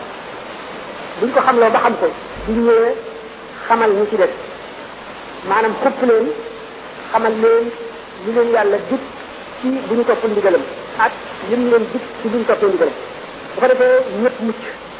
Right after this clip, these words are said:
Waaye bu fekkee ne, ndax bu fekkee ne am na ci groupe bu nekk benn nit wala ñaar ñu dem jàngi lislaam,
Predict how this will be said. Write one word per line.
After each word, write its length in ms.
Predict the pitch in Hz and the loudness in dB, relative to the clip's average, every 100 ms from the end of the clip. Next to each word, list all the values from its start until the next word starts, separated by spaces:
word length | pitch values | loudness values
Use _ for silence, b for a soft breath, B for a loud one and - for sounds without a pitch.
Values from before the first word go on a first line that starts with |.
| - - - - | -16 -16 -14 2
Waaye 200 | 233 262 | 4 4
bu 80 | 262 | 4
fekkee 260 | 285 277 214 | 2 4 2
ne, 80 | 143 - - - - - - | 0 -8 -14 -14 -14 -14 -2
ndax 180 | 226 - | 0 0
bu 120 | 262 | -4
fekkee 240 | 359 - 320 | -4 -2 -2
ne 80 | 311 - | -2 0
am 160 | 294 277 262 | 2 4 4
na 80 | 254 | 4
ci 120 | 254 - - | 2 -6 0
groupe 240 | 262 208 | 0 2
bu 80 | 196 | 2
nekk 220 | 269 247 - - - - - | 2 0 -2 -12 -12 -12 -2
benn 200 | 220 262 240 | 4 4 4
nit 180 | 240 226 | 0 4
wala 200 | 233 233 | 4 4
ñaar 340 | 226 214 214 | 4 4 2
ñu 120 | 196 240 | 4 4
dem 160 | 214 190 | 4 4
jàngi 280 | 247 233 - | 2 2 -2
lislaam, 360 | - 202 190 | 0 2 2